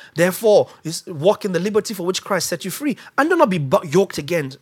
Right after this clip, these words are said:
bound again to the yoke of slavery. You come into the joy of salvation once you latch on to Christ consciousness. Christ consciousness, being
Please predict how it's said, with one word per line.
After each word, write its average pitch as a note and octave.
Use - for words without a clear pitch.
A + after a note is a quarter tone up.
bound F#3+
again F3+
to -
the C#3
yoke D3
of F#3
slavery. G#3+
You A#3+
come F4
into D#4+
the C4+
joy A#3+
of F#3+
salvation F#3
once G3+
you D#3+
latch G3+
on A3+
to F#3
Christ -
consciousness. D#3
Christ -
consciousness, A3+
being B3